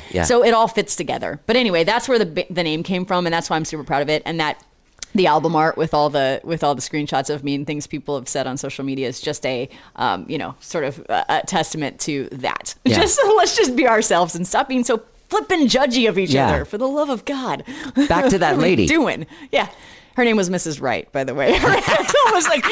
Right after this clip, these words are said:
Speaker 2: "Missus Wright. Like, come on. Can this get any more perfect?" So, yeah.
Speaker 1: Yeah. I could see that what it is, it's like when I was asking you about your abs.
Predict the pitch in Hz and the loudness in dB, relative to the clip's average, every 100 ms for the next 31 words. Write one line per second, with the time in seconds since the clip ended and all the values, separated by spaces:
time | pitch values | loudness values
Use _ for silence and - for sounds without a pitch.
0 | 453 466 339 320 247 - 233 202 175 - | 2 2 0 0 0 0 2 2 0 2
1 | 220 349 339 302 285 269 226 196 175 175 | 2 4 4 4 4 4 4 2 0 -2
2 | - 247 226 240 254 233 214 214 214 196 | -4 -2 0 0 0 2 2 2 2 2
3 | 180 156 - - - 392 381 339 - 185 | 2 -2 -6 -6 -4 -2 -2 -4 -4 -6
4 | - 120 82 - _ - 277 - - 151 | -2 0 -2 -4 _ -12 -12 -12 -6 -4
5 | 175 196 - - 180 175 160 135 120 127 | 0 0 2 0 4 6 6 4 0 2
6 | 127 143 147 - 139 120 98 90 87 - | 4 4 2 0 4 4 4 2 -2 -6
7 | - - 110 127 110 - - 110 117 117 | -8 -2 0 2 0 -2 0 2 4 2
8 | 123 123 135 123 123 131 127 147 175 107 | 2 0 2 2 4 4 4 4 4 2
9 | 82 | -2